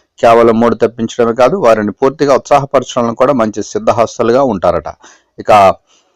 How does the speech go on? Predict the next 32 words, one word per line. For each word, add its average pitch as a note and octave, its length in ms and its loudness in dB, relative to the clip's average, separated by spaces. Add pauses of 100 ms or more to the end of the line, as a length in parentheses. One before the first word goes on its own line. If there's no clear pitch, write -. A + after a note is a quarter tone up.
ఈ C#3+ 60 2
రాశి D3+ 300 2
వారు F3+ 180 4
కేవలం D3+ 400 4
శారీరక C#3 440 2
సంబంధాల C3 540 2
గురించి A2+ 300 -2
మాత్రమే G#2 360 -2
కాకుండా A#2+ 400 -2
తమ B2 200 -2
బంధాన్ని A#2+ 500 2
మరింత A2+ 340 2
బలంగా G#2+ 460 0
మరియు G#2 320 0
ఎంతో G2+ 240 -4
ప్రత్యేకంగా C#3+ 680 -2
మార్చుకోవడంలోనూ C3 920 2
ఆసక్తి A2 460 -4
చూపుతారట. F2+ 600 -4 (560)
రొమాన్స్ D3 440 2
విషయంలో D#3 380 0
కొత్త C#3+ 220 -4
కొత్తగా B2 380 -2
ప్రయత్నించడం A2+ 640 -4
అనేది A2 220 -2
వీరికి G#2+ 320 0
పెద్దగా G#2 360 -4 (120)
ఇష్టం A2+ 280 -4
ఉండదట. E2+ 400 -4 (640)
ఇక A2+ 120 -4
కర్కాటక D3+ 540 2
రాశి. F#2+ 340 0